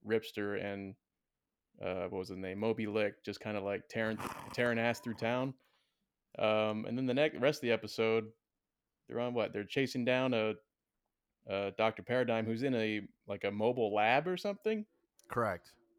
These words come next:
Speaker 2: 'Cause
Speaker 1: And,
Speaker 2: he
Speaker 1: uh,
Speaker 2: captures Streaks.
Speaker 1: yeah, he captures Streaks 'cause, uh, Streaks is out, out on the town having a, having a good old time.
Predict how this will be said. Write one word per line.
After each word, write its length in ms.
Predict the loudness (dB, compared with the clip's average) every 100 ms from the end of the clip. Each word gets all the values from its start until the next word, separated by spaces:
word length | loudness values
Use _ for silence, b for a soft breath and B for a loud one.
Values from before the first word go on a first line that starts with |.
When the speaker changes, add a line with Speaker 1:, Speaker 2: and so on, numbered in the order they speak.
| _
Speaker 2:
'Cause 20 | -2
Speaker 1:
And, 200 | -2 2
Speaker 2:
he 100 | 2
Speaker 1:
uh, 240 | 4 4
Speaker 2:
captures 360 | 0 -4 -8 -6
Streaks. 440 | -8 -6 -6 0
Speaker 1:
yeah, 120 | 2
he 80 | 2
captures 400 | 0 0 0 -6
Streaks 440 | -6 -4 -4 -4
'cause, 240 | -8 -10 -10 -12
uh, 160 | -10
Streaks 360 | -10 -8 -8 -8
is 120 | -4
out, 280 | 0 0 -2 0
out 160 | 0
on 100 | 0
the 60 | -4
town 280 | -4 -4 -2
having 300 | -2 -2 -4
a, 220 | -4 -6 _ _ _ _ _ _ -8
having 220 | -6 -6
a 60 |
good 120 | -2 -2
old 160 | -2 -2
time. 340 | -4 -4 -6